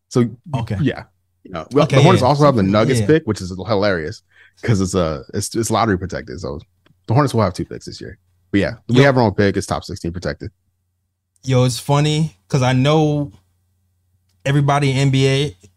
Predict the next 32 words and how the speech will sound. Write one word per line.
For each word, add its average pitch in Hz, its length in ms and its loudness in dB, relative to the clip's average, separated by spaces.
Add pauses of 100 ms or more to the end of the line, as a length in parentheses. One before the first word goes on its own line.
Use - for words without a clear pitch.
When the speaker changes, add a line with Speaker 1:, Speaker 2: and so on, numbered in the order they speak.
(260)
Speaker 2:
is 131 220 -2
going 127 340 2
after 123 220 -2
that 123 160 0
Lakers 117 280 -2
pick. 101 380 -6
Speaker 1:
<laughs> - 1120 -10
Yeah. 113 220 2
Speaker 2:
And 131 340 2
I 127 140 2
know 147 680 2 (200)
y'all 123 220 -2
got 135 220 -2
Terry 139 160 0
Rozier 131 720 2 (240)
and 117 100 -2
y'all 117 140 2
look 135 220 0
at 139 120 -2
those 135 220 2
Lakers 131 300 0
pick 131 180 -2
like 127 240 -2
gold. 123 340 2
I 113 100 0
know 120 200 2
you 135 220 -2
guys 135 320 0
are. 120 360 0 (800)
And, 117 340 -2
Speaker 1:
Yeah. 98 260 4
Speaker 2:
um, 107 200 -2